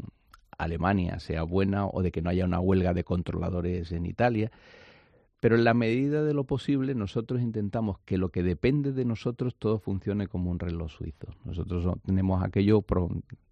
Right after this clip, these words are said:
tenemos cientos de procedimientos, medimos tiempos de cientos de cosas, conocemos todo en tiempo real.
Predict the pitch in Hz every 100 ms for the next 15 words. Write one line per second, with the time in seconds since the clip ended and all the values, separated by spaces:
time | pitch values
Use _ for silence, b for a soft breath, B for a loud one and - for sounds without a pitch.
0 | _ - 110 107 - 123 120 95 92 90
1 | - 90 - 82 82 82 85 - 87 95
2 | 98 117 110 - 117 123 113 113 90 90
3 | - _ - _ - 110 110 90 92 82
4 | - 82 85 82 B B B B - -
5 | 92 110 113 - 127 127 110 104 92 -
6 | 110 110 101 98 87 85